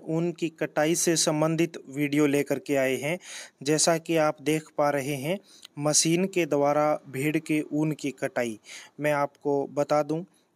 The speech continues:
कि भेड़ में ऊन की कटाई की क्रिया को शीयरिंग के नाम से जाना जाता है, यानी ऊन की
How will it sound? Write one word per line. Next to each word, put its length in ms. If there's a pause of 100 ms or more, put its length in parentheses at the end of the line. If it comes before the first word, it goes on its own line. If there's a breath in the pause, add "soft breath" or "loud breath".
कि 380
भेड़ 320
में 360
ऊन 220
की 200
कटाई 420
की 160
क्रिया 440
को 440
शीयरिंग 540
के 140
नाम 300
से 220
जाना 300
जाता 320
है, 300
यानी 380
ऊन 260
की 260